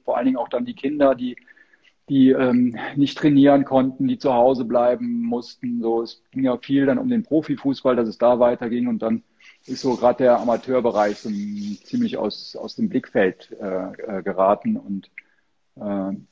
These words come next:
ganz wichtige Funktion auch. Also grad, grad Sportvereine, also nicht nur, nicht nur im, im Fußballbereich, ähm,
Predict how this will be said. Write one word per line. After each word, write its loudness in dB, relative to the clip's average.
ganz -2
wichtige 0
Funktion 2
auch. 2
Also -4
grad, 0
grad 2
Sportvereine, 2
also -4
nicht -8
nur, -4
nicht -8
nur -4
im, -6
im -10
Fußballbereich, 0
ähm, -8